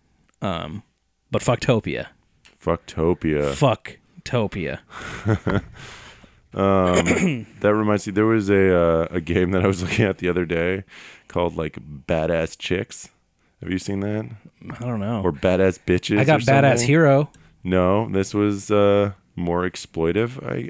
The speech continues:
Speaker 2: I would say,
Speaker 1: Okay.
Speaker 2: than it is.
Speaker 1: What a-,
Speaker 2: Um,
Speaker 1: <laughs> what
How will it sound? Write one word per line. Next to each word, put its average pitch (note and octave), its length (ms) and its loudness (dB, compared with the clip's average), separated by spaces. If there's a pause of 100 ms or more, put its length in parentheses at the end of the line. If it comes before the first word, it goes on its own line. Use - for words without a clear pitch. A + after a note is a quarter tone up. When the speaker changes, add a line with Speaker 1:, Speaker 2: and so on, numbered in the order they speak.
Speaker 2:
I A2 60 -4
would A#2 140 -8
say, B2 140 -8
Speaker 1:
Okay. A#2+ 400 2
Speaker 2:
than C3 180 -8
it - 60 -8
is. - 120 -18 (560)
Speaker 1:
What F2+ 300 4
a-, F#3+ 60 6
Speaker 2:
Um, F#3 60 0
Speaker 1:
<laughs> - 20 -4
what E3+ 140 2